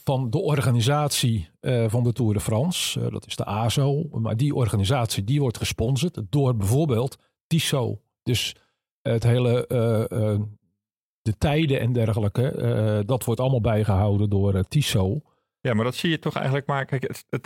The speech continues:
Speaker 2: staat wel nu op de homepage, zie je wel een blokje met Tissot. Maar eigenlijk is het toch, als je weet hoe, wat voor een reclame, eh, gebeuren dat allemaal is, die hele Tour de France, is dit toch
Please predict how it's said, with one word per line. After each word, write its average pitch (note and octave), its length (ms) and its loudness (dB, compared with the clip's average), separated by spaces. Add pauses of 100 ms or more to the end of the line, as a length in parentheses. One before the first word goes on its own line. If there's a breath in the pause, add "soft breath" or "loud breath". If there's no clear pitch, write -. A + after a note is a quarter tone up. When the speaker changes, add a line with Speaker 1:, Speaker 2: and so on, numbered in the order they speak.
Speaker 2:
staat C3+ 280 -2
wel B2+ 200 0
nu B2 240 0
op - 240 -4
de A2+ 80 0
homepage, G#2+ 680 0
zie - 160 -4
je G#2 80 0
wel G2 280 0
een G2 80 0
blokje G#2+ 260 -4
met F#2 140 -2
Tissot. C#3 320 -2
Maar A2+ 100 0
eigenlijk C3 300 -2
is B2+ 40 0
het A#2+ 100 -4
toch, A#2 300 -6
als B2 140 -4
je A2+ 80 -4
weet C#3 240 -2
hoe, B2+ 300 -4
wat D3 180 -2
voor B2+ 140 -2
een A#2 60 0
reclame, B2 680 0 (460 soft breath)
eh, G#2 440 2
gebeuren A#2 480 -4
dat A2 100 -2
allemaal A2+ 240 -2
is, D3 160 -4
die B2 100 -2
hele G#2+ 120 -2
Tour F#2+ 160 -2
de F2+ 60 -4
France, F#2 320 -4
is G#2+ 100 -6
dit C3+ 140 -4
toch - 260 -6